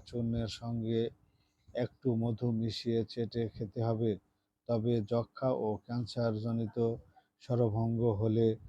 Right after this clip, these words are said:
খাওয়া যাবে না। দাঁতের মাড়ির ক্ষত নিরাময়ের জন্য চার গ্রাম বীজ ছাড়া বহেরা ফল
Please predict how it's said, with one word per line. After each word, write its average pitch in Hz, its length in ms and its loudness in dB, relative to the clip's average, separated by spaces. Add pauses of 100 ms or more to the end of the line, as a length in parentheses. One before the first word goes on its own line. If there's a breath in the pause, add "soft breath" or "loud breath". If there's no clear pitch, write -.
(240 soft breath)
খাওয়া 117 340 4
যাবে 113 300 4
না। 113 240 2 (460)
দাঁতের 117 560 0
মাড়ির 113 480 2
ক্ষত 117 320 -4 (100)
নিরাময়ের 113 560 0
জন্য 117 400 0 (720)
চার 120 260 4
গ্রাম 113 460 4
বীজ 113 600 2
ছাড়া 113 360 6
বহেরা 113 600 4
ফল 113 420 -2